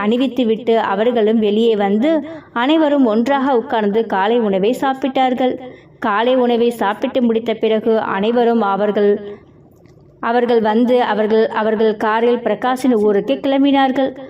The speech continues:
அப்பொழுது சுந்தரேசனும் கனகவள்ளியும் அங்கு உள்ளவர்களிடம், "வீட்டு வேலை எல்லாம் முடிஞ்சிருச்சு, நீங்க சாவியை எடுத்துட்டு போங்க, நான் இப்ப நேரா சென்னைக்கு போயிடுவோம், இங்க வரமாட்டோம்" என்று சொல்லிவிட்டு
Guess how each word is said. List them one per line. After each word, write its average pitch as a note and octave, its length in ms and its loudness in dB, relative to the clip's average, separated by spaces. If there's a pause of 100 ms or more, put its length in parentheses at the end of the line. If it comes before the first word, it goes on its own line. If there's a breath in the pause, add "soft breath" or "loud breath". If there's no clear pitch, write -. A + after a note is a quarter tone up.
(220 loud breath)
அப்பொழுது C#4 840 0
சுந்தரேசனும் C4 680 2
கனகவள்ளியும் G#3+ 760 0
அங்கு G#3 360 0
உள்ளவர்களிடம், A#3 720 2 (440 loud breath)
"வீட்டு D#4+ 320 2
வேலை C4 240 2
எல்லாம் A#3 360 2
முடிஞ்சிருச்சு, A3+ 640 0
நீங்க G#3+ 200 0
சாவியை A3+ 380 0
எடுத்துட்டு A3+ 380 -2
போங்க, G#3 300 0 (520 loud breath)
நான் C#4 240 0
இப்ப B3+ 360 2
நேரா B3+ 320 0
சென்னைக்கு C4 420 0
போயிடுவோம், G#3 600 0
இங்க G#3+ 220 0
வரமாட்டோம்" A#3 600 0
என்று G3+ 280 0
சொல்லிவிட்டு A3 720 0